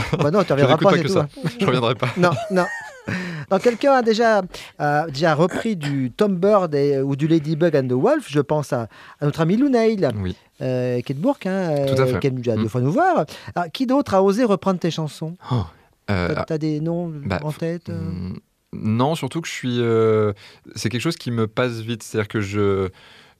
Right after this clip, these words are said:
Speaker 2: je, je, <laughs> je mets pas la vidéo en favori ou je la
Speaker 1: Oui,
Speaker 2: regarde
Speaker 1: oui.
Speaker 2: de temps en temps pour, euh, et c'est vrai que de, pour le coup, le, la seule dont j'ai vraiment en mémoire, c'est Lounel, parce que je
Speaker 1: Ouais.
Speaker 2: crois que c'était la première où vraiment, euh, un, à un moment, je me suis dit, « Mais c'est fou, il y a ma chanson là reprise par, euh, par une artiste,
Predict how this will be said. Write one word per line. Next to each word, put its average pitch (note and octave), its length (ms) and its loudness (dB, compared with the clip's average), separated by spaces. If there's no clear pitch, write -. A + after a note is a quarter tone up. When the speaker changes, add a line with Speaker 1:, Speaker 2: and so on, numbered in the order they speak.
Speaker 2:
je, F#2+ 280 -6
je, G#2 180 -4
<laughs> A2+ 180 -2
je G2+ 80 -10
mets G#2 100 -4
pas B2 100 -2
la B2 100 0
vidéo A2+ 320 -2
en G#2 60 0
favori A2 500 -2
ou A#2+ 80 -4
je G2+ 60 -4
la F3 80 0
Speaker 1:
Oui, G#3 60 2
Speaker 2:
regarde F3+ 120 2
Speaker 1:
oui. G#2 60 0
Speaker 2:
de - 40 -6
temps A2 140 -2
en G#2+ 60 -4
temps A#2+ 160 -4
pour, G#2 240 0
euh, F#2 100 -2
et G#2+ 80 -4
c'est A2 140 -4
vrai C#3 100 0
que - 120 -10
de, A2+ 180 -4
pour A#2 260 -8
le G#2+ 80 -4
coup, D3 120 -6
le, G#2+ 220 -2
la G2 200 2
seule C#3+ 320 -4
dont A#2 120 -4
j'ai G#2 140 -2
vraiment A2 340 -4
en G#2+ 60 -2
mémoire, G#2+ 340 -4
c'est - 200 -6
Lounel, A2+ 340 -2
parce - 260 -6
que B2 140 -4
je C3+ 80 -4
Speaker 1:
Ouais. C#3 40 -4
Speaker 2:
crois C3+ 100 -2
que - 60 -10
c'était G#2+ 200 -6
la G2 100 -6
première A2+ 720 -4
où F#2+ 100 -8
vraiment, A#2 420 -2
euh, G#2 280 0
un, F#2+ 100 -8
à - 100 -6
un - 20 0
moment, A2 180 -4
je A2+ 80 -6
me F#2+ 60 -6
suis F#2 160 -10
dit, « F#2 180 -8
Mais F2 80 -10
c'est G2 140 -10
fou, D#3 220 -12
il C3+ 40 -14
y A2 60 -2
a - 20 -4
ma F#2+ 80 0
chanson A#2 420 -6
là B2 120 0
reprise A2 360 -4
par, G2 220 -8
euh, F2+ 80 -6
par G2+ 120 -2
une G2+ 80 -2
artiste, A2+ 440 -8